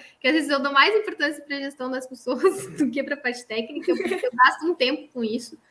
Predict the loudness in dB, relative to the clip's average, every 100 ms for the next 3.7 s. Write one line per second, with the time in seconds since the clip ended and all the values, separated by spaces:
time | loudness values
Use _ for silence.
0 | _ -20 _ -16 -10 -10 -4 2 2 4
1 | 8 10 10 2 0 -2 0 2 2 2
2 | 0 -2 -4 -4 -2 -2 0 0 0 0
3 | 0 0 -2 -2 0 0 -2